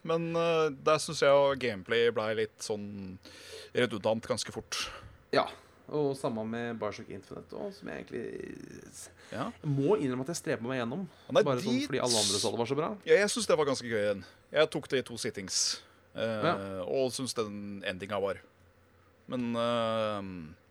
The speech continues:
Speaker 2: Ja, jeg likte, som sagt, jeg likte storyen veldig godt, men jeg følte på en måte at gameplay, det føltes litt, føltes som jeg spilte Return to Castle Wolfenstein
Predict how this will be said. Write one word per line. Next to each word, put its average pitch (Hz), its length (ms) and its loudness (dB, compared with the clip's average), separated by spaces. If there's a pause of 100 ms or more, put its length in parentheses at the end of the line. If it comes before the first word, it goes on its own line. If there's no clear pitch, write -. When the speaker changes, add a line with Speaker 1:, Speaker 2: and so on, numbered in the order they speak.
(580)
Speaker 2:
Ja, 214 100 10
jeg 226 160 8
likte, 208 280 2
som 202 180 -2
sagt, - 40 -6
jeg 185 100 0
likte 160 160 -12
storyen 113 340 -4
veldig 127 180 -4
godt, 160 240 -10
men 151 120 -6
jeg 147 160 -2
følte 135 180 -4
på 127 100 -8
en 113 60 -8
måte 120 120 -4
at 110 80 -10
gameplay, 104 540 -4 (140)
det 120 100 -8
føltes 113 460 -4
litt, 107 180 -8 (880)
føltes 123 300 -2
som 127 100 -4
jeg 120 60 -6
spilte 113 240 -6
Return 98 240 -4
to 92 60 -10
Castle 101 260 -4
Wolfenstein 104 520 -4